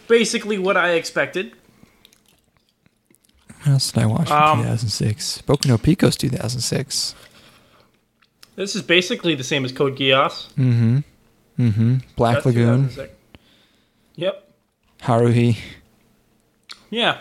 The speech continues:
Speaker 1: you know, two thousand six. Throw a dart, you'll hit something about this level of quality.
Speaker 2: Well, those are just things I watched, you know.
Speaker 1: Of course. Of course.
Speaker 2: Strawberry Panic.
Speaker 1: That's what, that's how I feel about the show, man. Um,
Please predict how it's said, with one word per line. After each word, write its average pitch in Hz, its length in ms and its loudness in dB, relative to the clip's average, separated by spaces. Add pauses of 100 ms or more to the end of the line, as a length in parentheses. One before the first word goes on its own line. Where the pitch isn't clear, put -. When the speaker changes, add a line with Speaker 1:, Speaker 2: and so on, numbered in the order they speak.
Speaker 1:
you 208 100 0
know, 185 120 4
two 196 160 -10
thousand 190 260 2
six. - 380 0
Throw 220 180 2
a 190 60 4
dart, 196 340 2
you'll 175 160 0
hit - 120 -2
something 160 200 -2
about 156 200 0
this 156 160 -8
level 160 200 2
of 135 120 -2
quality. 160 500 0 (140)
Speaker 2:
Well, 120 80 2
those 127 180 2
are 113 40 4
just - 160 0
things 113 220 2
I - 80 -2
watched, - 560 -4
you - 140 0
know. 170 220 -2 (340)
Speaker 1:
Of 135 120 -14
course. 127 280 -2 (1120)
Of - 60 -20
course. 143 360 -12 (540)
Speaker 2:
Strawberry 107 640 4
Panic. 113 580 2 (1120)
Speaker 1:
That's 170 220 -6
what, 190 260 -4 (320)
that's 185 160 0
how 208 140 4
I 185 80 4
feel 196 140 0
about 185 160 -2
the 170 80 -4
show, 175 260 0
man. 156 260 -2 (1080)
Um, 139 500 0